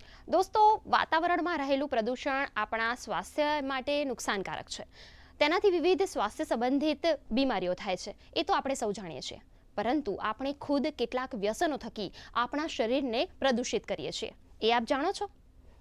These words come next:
હા દોસ્તો, આજે વાત કરવી છે સિગારેટ, બીડી, ધૂમ્રપાન, તમાકુ વગેરેથી ઉત્પન્ન થતી શરીરની સમસ્યાઓ વિશે,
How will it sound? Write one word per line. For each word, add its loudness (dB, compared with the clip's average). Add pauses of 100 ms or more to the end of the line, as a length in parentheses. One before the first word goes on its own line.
(240)
હા 4
દોસ્તો, -2
આજે 0
વાત 0
કરવી 0
છે 2
સિગારેટ, 2 (100)
બીડી, -2
ધૂમ્રપાન, 0 (260)
તમાકુ 2 (160)
વગેરેથી 0
ઉત્પન્ન 0
થતી -4
શરીરની 0
સમસ્યાઓ -2
વિશે, -6